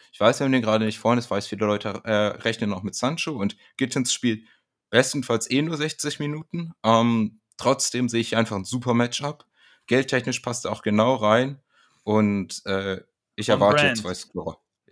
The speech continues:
Speaker 1: Ja, ich erwarte jetzt zwei Scorer von Gittens und, äh, das macht dann das Team voll, kaum Geld über, genauso will man's haben und, äh,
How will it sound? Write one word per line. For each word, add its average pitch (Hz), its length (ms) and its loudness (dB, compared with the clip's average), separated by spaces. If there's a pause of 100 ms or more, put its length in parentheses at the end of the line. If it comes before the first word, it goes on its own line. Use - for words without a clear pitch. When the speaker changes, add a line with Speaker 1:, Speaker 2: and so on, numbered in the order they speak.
(160)
Speaker 1:
Ja, 113 180 6
ich 101 120 0
erwarte 113 300 4
jetzt 107 100 -6
zwei 107 120 0
Scorer 110 400 0
von 101 200 -4
Gittens 135 520 -6 (360)
und, 101 540 -2
äh, 95 360 -4 (180)
das 107 240 -8
macht 110 300 -2
dann 107 220 0
das - 180 -6
Team 123 200 0
voll, 151 400 -2 (140)
kaum 139 240 4
Geld 123 220 0
über, 127 360 -2
genauso 117 400 0
will 107 100 -2
man's 104 280 -2
haben 120 420 2
und, 107 460 -2
äh, 104 300 -4